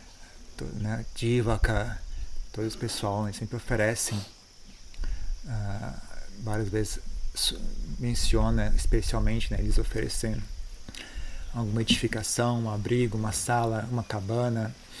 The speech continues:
et cetera, né, pra sangha. E aí é sempre uma coisa a ser administrada também, né, pelos monges, que é você não deixar a coisa virar,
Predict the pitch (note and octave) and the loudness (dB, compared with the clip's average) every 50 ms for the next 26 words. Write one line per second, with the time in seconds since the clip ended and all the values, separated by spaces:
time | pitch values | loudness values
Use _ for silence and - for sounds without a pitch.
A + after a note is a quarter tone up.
0 | - - - - - - - - - - - - - - - - - - C3+ A2+ | -12 -10 -10 -10 -10 -10 -10 -12 -14 -16 -16 -14 -14 -14 -14 -12 -10 -6 -6 -4
1 | - - - - A2+ G2+ - - G#2+ G#2 G#2+ A2 B2 - - - - - - - | -2 -2 0 0 0 -2 -2 -6 -6 -4 -4 -4 -6 -6 -8 -10 -10 -12 -18 -16
2 | - - - - - - - - - - G2+ G2 G2 - - - G#2+ G#2 G2+ G#2+ | -12 -6 -6 -6 -4 -4 -4 -4 -4 -4 -4 -2 -2 -2 0 2 2 2 2 2
3 | - - - - - - - - - - - - - - - - - - - - | 2 2 0 0 0 0 0 0 2 4 2 2 2 2 2 8 8 8 10 10
4 | - - - - - - - - - - - - - - - - - - - - | 10 8 8 8 6 4 4 2 0 -2 -4 -4 -2 2 2 2 2 2 0 0
5 | - - - - - - - - - - - - C3+ A#2+ A2+ A#2 C3 B2+ - D#3 | 0 0 0 -2 -2 -4 -8 -10 -8 -6 -2 2 2 4 6 6 4 4 4 4
6 | D3 - E3+ E3+ D#3+ - - D#3 D#3 D#3+ - - D3+ C#3+ C#3 - C#3 C#3+ C#3+ - | 4 4 4 4 4 6 6 8 8 8 6 6 6 8 8 8 8 6 6 4
7 | - - C#3 C#3+ C#3+ C3+ A#2 - - G#2+ G#2 G#2 G2+ G2 A2 B2 A#2+ - - - | 6 8 10 10 10 10 8 6 6 6 6 4 2 2 2 0 2 0 0 -2
8 | - - - - - - - - - - - - A2+ A2+ A2 A2+ A#2 A2+ - - | -2 -4 -2 -2 2 4 6 8 8 8 8 8 8 8 8 8 6 6 4 2
9 | - A#2 A#2+ A2+ - - - - - - - - - - - - - - - - | 2 2 0 -2 -4 -8 -14 -16 -16 -18 -18 -18 -16 -14 -14 -12 -12 -10 -10 -10
10 | - - - - - - - A2+ A#2 A#2+ C3 C3 B2+ A2+ - - - B2+ A#2+ A#2+ | -12 -12 -12 -14 -12 -6 -2 0 2 4 6 6 6 6 4 2 4 6 6 6
11 | A#2+ A#2+ - - B2+ A2+ - - - A#2 A2 A2 A2 A2 A#2 A#2 G#2+ A2 A#2 G#2+ | 4 2 -2 -4 -4 -4 -2 0 2 6 6 8 8 8 6 6 6 6 6 6
12 | A2 A2 A2+ A2 G#2+ G#2 G2+ G2+ G2 - | 6 4 2 2 2 0 -2 -4 -6 -10